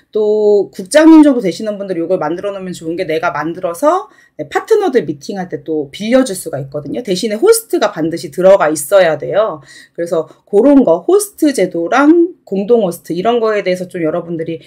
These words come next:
줌을 많이 활용하면서, 어, 익숙해져 놓으면 좋을 것 같아요. 그래서 최대 천 명까지 추가가 된다라고 하네요. 그래서, 어, 저희 같은 경우는, 어, 공동 호스트들을 조금 여러 명 설정을 해놔요.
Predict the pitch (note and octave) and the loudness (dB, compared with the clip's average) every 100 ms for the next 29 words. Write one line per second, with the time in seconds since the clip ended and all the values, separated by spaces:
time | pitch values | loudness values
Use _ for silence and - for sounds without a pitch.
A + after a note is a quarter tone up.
0 | _ _ - F#3+ G#3 G3+ D3+ D3 F3+ G#3 | _ _ -8 -6 -4 -4 -4 -4 -4 -4
1 | C#4 C4+ D4 D4+ D#4 A#3+ F#3+ G3 F#3+ D#3 | -2 0 6 8 6 4 2 4 4 0
2 | - - D#3+ F#3+ F#3 D4+ C#4+ C#4 A#3+ F#3 | -6 -6 -4 -4 -6 -6 -2 -2 0 0
3 | E3 D#3 F3 F#3 D#3+ E3+ E3+ D#3+ - F3+ | 0 0 -2 -2 -2 -2 -6 -8 -4 -4
4 | G3 F3 C#3 - E3 G#3 F3+ _ - _ | -4 -8 -8 -10 -4 -4 -6 _ -20 _
5 | F3+ F3+ E4+ D#4 - G4 A4+ G#4 B3 F#3 | -8 -2 0 2 0 0 0 0 -4 -6
6 | F3+ B3+ A#3 G3+ D#3+ D#3+ F3 D#3 D#3 F#3 | -10 -8 -6 -6 -4 -4 -4 -6 -8 -8
7 | A3+ F#3+ E3 C4 D#4+ - - _ - F3+ | -8 -6 -6 -6 -8 -16 -20 _ -8 -4
8 | F3+ F3 F3 E3+ - _ _ F3 F3 E3+ | -2 0 0 -2 -8 _ _ -2 0 2
9 | E3+ E3+ E3 D#3 F#3+ F#3 B3 D4+ C#4+ C#4 | 2 2 2 0 4 6 8 6 4 2
10 | C4 A3+ G3+ G3 C4 A3 D3+ - _ _ | 0 0 -2 -2 0 0 -2 -6 _ _
11 | - D#3+ D#3+ D#3 A3 C4 E4+ E4 D4+ - | -8 -2 0 2 4 6 8 8 8 4
12 | A#3+ G3+ F#3 - A#3 F#3 E3 G3+ G3 F#3 | -4 -2 -4 -4 -4 -2 2 2 2 0
13 | D4 D4 C#4+ A#3+ G3+ A#3 C#4 C4 F3+ E3+ | 0 2 0 0 -2 0 0 0 -2 -6